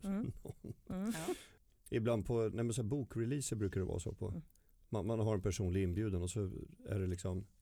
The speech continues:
Speaker 2: tvåhundra pers där och
Speaker 1: Ja.
Speaker 2: man känner inte någon.
Speaker 1: Mm.
Speaker 2: Jag brukar gå fram och bara säga så här, "Hej, jag känner inte någon. Vad
Speaker 3: Mm.
Speaker 2: pratar ni om?"
Speaker 1: Mm.
Speaker 3: Det är
Speaker 1: Det är
Speaker 3: jättebra.
Speaker 1: jättebra.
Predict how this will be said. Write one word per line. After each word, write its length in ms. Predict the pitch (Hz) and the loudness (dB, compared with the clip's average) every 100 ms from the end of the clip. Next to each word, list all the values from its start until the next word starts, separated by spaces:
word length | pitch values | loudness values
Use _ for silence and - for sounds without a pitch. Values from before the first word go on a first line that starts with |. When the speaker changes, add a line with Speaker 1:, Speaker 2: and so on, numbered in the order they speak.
| _ | _
Speaker 2:
tvåhundra 560 | - 107 101 90 90 | -2 2 4 4 2
pers 280 | 90 117 - | 0 -2 -2
där 140 | - - | -6 -4
och 200 | - 202 | -2 -2
Speaker 1:
Ja. 160 | 202 | -2
Speaker 2:
man 100 | 113 | -2
känner 220 | 98 95 | -2 -2
inte 160 | 92 107 | -2 -4
någon. 120 | 107 - - | -6 -6 -4
Speaker 1:
Mm. 160 | 190 165 - - _ _ _ | -4 -6 -12 -20 _ _ _
Speaker 2:
Jag 340 | - 98 98 117 | -4 0 2 2
brukar 240 | 202 202 | 4 4
gå 140 | 160 | 4
fram 260 | 113 95 92 | 2 2 2
och 60 | 92 | 2
bara 220 | 92 90 | 2 2
säga 180 | 101 92 | 0 -2
så 100 | 98 | -2
här, 120 | - | -2
"Hej, 400 | 90 170 95 80 | 0 2 0 0
jag 120 | 117 | 0
känner 340 | - 127 180 143 | 0 0 0 0
inte 180 | 92 95 | -2 -4
någon. 220 | 95 107 - | -4 -6 -2
Vad 140 | 110 | 0
Speaker 3:
Mm. 40 | 110 | 2
Speaker 2:
pratar 180 | 110 104 | 2 2
ni 220 | 107 170 | 0 0
om?" 180 | - 98 - | -2 -4 -4
Speaker 1:
Mm. 240 | 214 208 220 - _ _ _ - | -2 -2 -2 -10 _ _ _ -6
Speaker 3:
Det 60 | |
är 20 | 196 220 285 | -4 -2 0
Speaker 1:
Det 60 | |
är 120 | 440 254 | 0 0
Speaker 3:
jättebra. 360 | 262 370 247 - | 0 2 2 0
Speaker 1:
jättebra. 240 | - 185 | -4 -4